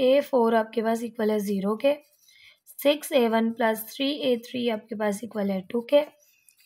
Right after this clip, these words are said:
इसी तरह से सिक्स ए टू प्लस थ्री ए फ़ोर इक्वल है सेवन के,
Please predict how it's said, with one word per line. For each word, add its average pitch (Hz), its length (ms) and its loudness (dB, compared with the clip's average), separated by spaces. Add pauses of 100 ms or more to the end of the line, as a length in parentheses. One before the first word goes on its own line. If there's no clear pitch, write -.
(140)
इसी 262 220 -6
तरह 262 240 -2
से 254 180 -4
सिक्स - 380 -8
ए 254 180 -2 (100)
टू 233 160 -6 (100)
प्लस 220 280 -6
थ्री 277 240 -6 (140)
ए 240 180 -2
फ़ोर 226 400 -8 (760)
इक्वल 233 300 -2
है 240 80 0
सेवन 190 420 -8
के, 175 140 -16